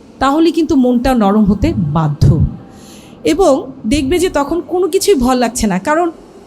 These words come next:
তোমার নিয়ন্ত্রণকারী, তুমি কোন পথে হাঁটবে, তুমি কত দূরে যাবে, এটা কিন্তু আল্লাহ পাক নির্ধারণ করেছেন। হ্যাঁ, এখন তাহলে প্রশ্ন করতে পারো, সবই যদি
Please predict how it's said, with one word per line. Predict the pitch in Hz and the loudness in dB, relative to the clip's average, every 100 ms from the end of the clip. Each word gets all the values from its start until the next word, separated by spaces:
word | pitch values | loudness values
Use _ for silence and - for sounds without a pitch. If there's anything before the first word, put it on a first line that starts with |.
| - | -4
তোমার | 370 403 370 320 | 0 2 4 4
নিয়ন্ত্রণকারী, | 330 339 370 359 - 302 294 320 - - | 4 2 0 -2 0 0 0 -4 -10 -6
তুমি | 320 311 311 | -2 0 0
কোন | 294 285 | -2 -2
পথে | 294 - - | -2 0 0
হাঁটবে, | 226 220 196 240 254 - - - | 0 0 0 0 -2 -8 -20 -10
তুমি | 370 392 | -6 -2
কত | 302 277 349 | 0 0 2
দূরে | 339 339 220 214 | 2 2 0 0
যাবে, | 190 180 170 143 - - - - | 0 2 0 -2 -12 -20 -12 -4
এটা | 330 403 415 | -2 0 -2
কিন্তু | 403 | -2
আল্লাহ | 330 262 277 | 0 -2 -2
পাক | 330 269 262 | -2 0 0
নির্ধারণ | 226 269 277 240 | 2 0 0 0
করেছেন। | 185 185 156 - | -2 -2 -6 -6
হ্যাঁ, | 165 160 247 | -6 -6 -6
এখন | 262 359 | -4 -2
তাহলে | 381 - | -2 0
প্রশ্ন | 359 - 359 | -2 -2 -2
করতে | 330 339 285 | -2 -2 0
পারো, | 277 - - - - | -2 -4 -12 -20 -6
সবই | 320 311 349 349 | -2 0 0 0
যদি | 320 | 0